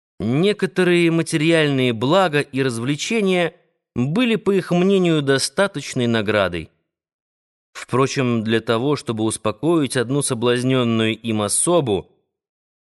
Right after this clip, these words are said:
понадобилось ровным счетом пять тысяч долларов. Причем мистер Чеффи Слас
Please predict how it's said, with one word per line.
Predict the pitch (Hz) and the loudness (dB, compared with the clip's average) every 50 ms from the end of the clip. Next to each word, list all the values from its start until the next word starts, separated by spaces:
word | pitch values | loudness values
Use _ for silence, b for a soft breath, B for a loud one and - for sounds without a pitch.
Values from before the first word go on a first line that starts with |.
| _ _ | _ _
понадобилось | - 87 90 95 113 143 - 196 175 180 170 175 175 170 170 160 - | -2 -2 0 0 2 2 0 0 0 -2 0 0 0 2 0 0 0
ровным | 156 143 147 160 160 147 147 143 139 | 0 2 2 0 0 0 0 -2 -2
счетом | 131 - - 170 180 175 - 175 165 151 | -2 -4 -2 -2 -2 -2 0 -2 -2 -2
пять | - - - 139 143 147 - - - - | -4 -2 -2 0 0 0 -2 -6 -10 -6
тысяч | - 147 135 - 139 139 131 120 | -4 -4 -4 -2 -4 -4 -6 -6
долларов. | 113 117 170 180 139 113 104 98 95 90 82 - - - _ _ _ _ _ _ _ _ _ _ _ _ _ _ | 0 2 2 4 4 2 2 0 -2 -2 -4 -8 -12 -18 _ _ _ _ _ _ _ _ _ _ _ _ _ _
Причем | - 117 123 - - 156 143 131 131 131 | -2 -2 -2 0 0 0 0 2 0 0
мистер | 135 120 - - 135 120 110 | -2 -2 -4 -6 -6 -6 -6
Чеффи | - - - 139 127 113 - - 110 | -8 -4 -2 -2 -2 -2 -2 -6 -8
Слас | - - - 131 151 180 175 - - - - | -6 -6 -2 0 0 0 0 0 -6 -10 -14